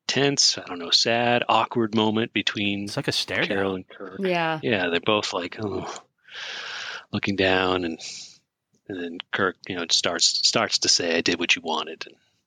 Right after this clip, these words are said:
Speaker 1: that's where we, that's where we end the minute.
Speaker 2: Yep.
Speaker 1: But, uh, I do feel bad for them both.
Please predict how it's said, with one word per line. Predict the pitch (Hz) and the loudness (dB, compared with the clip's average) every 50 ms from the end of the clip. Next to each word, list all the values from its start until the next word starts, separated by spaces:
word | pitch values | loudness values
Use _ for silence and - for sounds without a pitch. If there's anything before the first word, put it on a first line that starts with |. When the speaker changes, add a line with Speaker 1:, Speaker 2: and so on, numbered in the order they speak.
| _ _ _ _ _ _ _ _ _ _ _ _ _ - | _ _ _ _ _ _ _ _ _ _ _ _ _ -14
Speaker 1:
that's | - - - - | -4 -2 -2 -2
where | 95 - | -2 -6
we, | - - - - - - | -12 -14 -16 -18 -6 -2
that's | 123 107 - - | 0 0 0 0
where | 92 | -2
we | 82 - | -6 -6
end | - 95 92 87 82 | -4 -4 -4 -4 -4
the | 80 | -6
minute. | 80 78 78 78 - - - - | -6 -6 -6 -6 -8 -8 -6 -6
Speaker 2:
Yep. | 107 107 - _ _ _ _ _ - _ _ _ _ _ _ _ _ _ _ _ - | -8 -10 -12 _ _ _ _ _ -20 _ _ _ _ _ _ _ _ _ _ _ -8
Speaker 1:
But, | 95 95 95 | -6 -6 -4
uh, | 92 90 87 - - | -6 -8 -8 -6 -4
I | 104 | -2
do | - 147 - | -2 -2 2
feel | - 135 110 | 2 2 4
bad | 92 98 95 95 92 | 4 4 2 2 2
for | - - | 0 -2
them | - 90 85 | -4 -4 -4
both. | - 90 85 82 - - - - | -2 -2 -2 -2 -2 -2 -4 -4